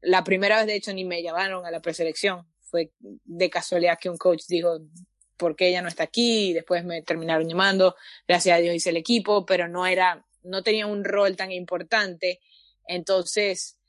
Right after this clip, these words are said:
los primeros dos años yo diría que fue mucho de, de, de descubrir o de, de entrar a eso otra vez, de ganarme mi puesto. Eh, era algo que no había hecho en mucho tiempo y, y de verdad me enseñó muchísimo, me puso,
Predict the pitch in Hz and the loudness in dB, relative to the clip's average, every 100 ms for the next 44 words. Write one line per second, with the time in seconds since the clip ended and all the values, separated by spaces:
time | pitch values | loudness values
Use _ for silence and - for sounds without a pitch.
0 | _ - 190 - 196 208 214 220 226 233 | _ -2 -2 2 0 4 2 2 -2 -2
1 | 226 220 208 202 196 202 202 185 - 190 | -2 -4 -2 -2 0 -2 -2 -8 -8 -2
2 | 185 185 190 - 190 190 190 208 196 196 | 0 0 -4 -10 -10 -10 -8 -6 -4 -4
3 | 180 170 160 - _ 160 180 180 - - | -4 -4 -6 -8 _ -8 -4 -4 -6 -8
4 | 185 175 185 220 226 190 185 175 165 165 | -8 -4 0 0 2 2 2 0 -4 -4
5 | 175 175 - 196 190 196 202 190 208 190 | -4 -4 -2 2 4 4 2 0 -4 -4
6 | 196 196 196 180 170 175 185 185 180 175 | -2 -2 -2 -4 -8 -4 -2 -2 -4 -10
7 | 160 196 190 - - 165 - _ _ _ | -6 0 0 0 -8 -8 -8 _ _ _
8 | _ _ - 180 175 170 175 180 190 196 | _ _ -2 2 2 0 0 2 2 0
9 | 190 180 175 180 180 185 - 180 180 175 | -6 -6 -2 0 0 -2 -6 -8 -10 -8
10 | 185 175 254 220 170 175 214 _ _ _ | -8 -2 0 0 0 0 0 _ _ _
11 | _ - - 196 185 180 170 156 - _ | _ -16 -6 -4 -2 -4 -2 -4 -6 _
12 | 180 196 185 180 180 190 202 190 185 175 | 0 4 6 6 4 0 -4 -4 -6 -6
13 | 185 - 214 - 185 175 170 175 - 208 | -8 -6 -6 -4 -4 -6 -4 -4 2 4
14 | 190 160 | 4 0